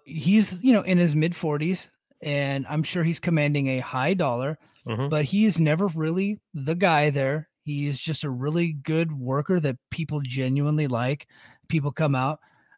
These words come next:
Speaker 1: I, I think that guys like that might be in a little bit of trouble with this merger because I don't really think they're bringing in a ton of dollars, but they're getting
Speaker 2: Right.
Speaker 1: paid a lot.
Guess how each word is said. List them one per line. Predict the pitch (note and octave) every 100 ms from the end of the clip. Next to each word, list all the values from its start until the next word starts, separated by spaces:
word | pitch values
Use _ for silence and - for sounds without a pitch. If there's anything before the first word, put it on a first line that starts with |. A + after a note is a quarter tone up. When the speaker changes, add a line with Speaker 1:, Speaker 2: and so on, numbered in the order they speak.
| -
Speaker 1:
I, | C#3 D3 -
I | D#3 D#3+
think | - F3
that | F3 C#3 C#3
guys | C3+ C#3+ F3 F#3+
like | E3+ D3
that | F#3 G3 D#3 -
might | C#3 C3+ G3
be | - A3
in | G#3+
a |
little | G3+ G3
bit | G3
of | F#3
trouble | - G3 F#3
with | D3 C#3+
this | D3+ C#3
merger | C#3+ F3 D#3 C3+
because | B2+ C3 C#3+ C3 -
I | D#3+
don't | G3+
really | G3 E3+
think | F3+ F3
they're | D#3
bringing | D3 D#3+ D#3
in | E3
a | D3
ton | D3 D#3+
of | C3+
dollars, | C#3+ D#3+ C#3 C3+
but | C#3+
they're | C3+
getting | C3+ E3
Speaker 2:
Right. | A#2
Speaker 1:
paid | C#3+ C#3+
a | A2+
lot. | A2 G#2+